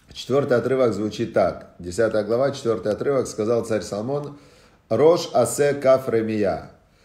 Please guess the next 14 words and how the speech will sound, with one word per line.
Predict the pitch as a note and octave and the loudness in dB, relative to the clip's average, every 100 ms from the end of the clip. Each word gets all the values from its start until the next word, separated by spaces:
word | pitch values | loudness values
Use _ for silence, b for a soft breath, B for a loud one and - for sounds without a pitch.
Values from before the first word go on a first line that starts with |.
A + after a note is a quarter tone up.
| b - | b -14
Бедность | F2+ C#3+ E3 D3+ B2+ G2 | -2 0 0 0 -2 -2
делает, | C#3 D3 C#3+ B2+ - - - | 0 4 4 4 0 -2 4
каф — | D#3 D#3+ - | 4 4 0
это, | A#2 A2+ A2+ A#2+ A2+ A2 G2+ - | 2 2 4 6 6 6 4 2
а, | G2+ G2+ G2 F#2+ | 2 2 2 -2
кисть, | - D3+ - - - _ - | -4 -4 -4 -12 -20 _ -6
а, | F#2+ G2 A2+ | -2 0 2
обманная. | A2 B2 A#2 G2 D#2 B1 - - - | 0 0 0 -2 -8 -12 -18 -20 -6
Вот | G#2+ A2 | -2 2
так, | B2+ | 2
если | C3+ B2+ | 0 -2
прочитаешь, | A2+ C3 B2 - F3+ D3 | -2 -2 -2 -2 0 0
вообще | B2+ C3+ | -2 -4
непонятно. | A#2+ G#2+ G2 E2+ - D#2+ - | -4 -2 -2 -4 -8 -14 -16